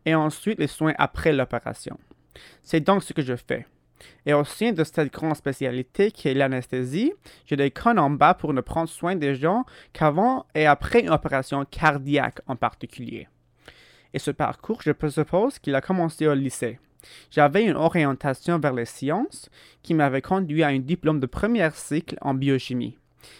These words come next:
Et j'ai eu la chance en cela d'être admis à l'école de médecin. Après l'école de médecin, une année indifférenciée comme celle des cellules souches où l'on m'appelait interne.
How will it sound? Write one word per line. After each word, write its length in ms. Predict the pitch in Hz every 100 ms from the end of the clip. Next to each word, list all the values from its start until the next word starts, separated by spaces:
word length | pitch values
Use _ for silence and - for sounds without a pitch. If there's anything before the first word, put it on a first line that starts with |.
| _
Et 100 | 147
j'ai 180 | 143 151
eu 120 | 214
la 160 | 233 131
chance 360 | - 190 -
en 120 | 147
cela 420 | 139 139 131 160 311 - - _
d'être 260 | 151 -
admis 400 | 151 151 160 196
à 80 | 208
l'école 400 | 139 151 - 151
de 80 | 156
médecin. 500 | 139 127 - 123 123 -
Après 320 | 143 - 277
l'école 280 | 339 - 156
de 60 | 143
médecin, 380 | 131 - 143
une 260 | 185 160 143
année 280 | 143 180 180
indifférenciée 920 | 185 196 196 170 143 - 139 131 165 254 - _
comme 180 | - 156
celle 280 | - 180 208
des 100 | 139
cellules 600 | - - 185 180 185 190
souches 540 | - 165 226 - - _ _ - _
où 80 | 160
l'on 240 | 160 185
m'appelait 420 | 175 160 151 147
interne. 420 | 139 131 - 127